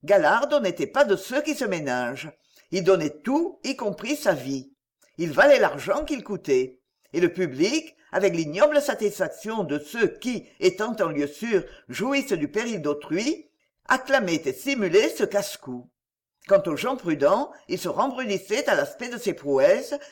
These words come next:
disaient que c'était un véritable suicide, et ils murmuraient : « Pourvu que cela dure ! »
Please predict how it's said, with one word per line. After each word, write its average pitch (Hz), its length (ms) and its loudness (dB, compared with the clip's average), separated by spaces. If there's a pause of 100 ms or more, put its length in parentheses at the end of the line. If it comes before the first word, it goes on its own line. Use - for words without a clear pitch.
(140)
disaient 196 360 0
que 311 120 -6
c'était 208 340 -4
un 143 60 0
véritable 156 580 2
suicide, 196 720 -4 (320)
et 220 140 6
ils 180 100 -2
murmuraient : « 156 800 -2 (560)
Pourvu 254 480 0
que 208 100 -2
cela 214 360 2
dure ! » 135 500 -4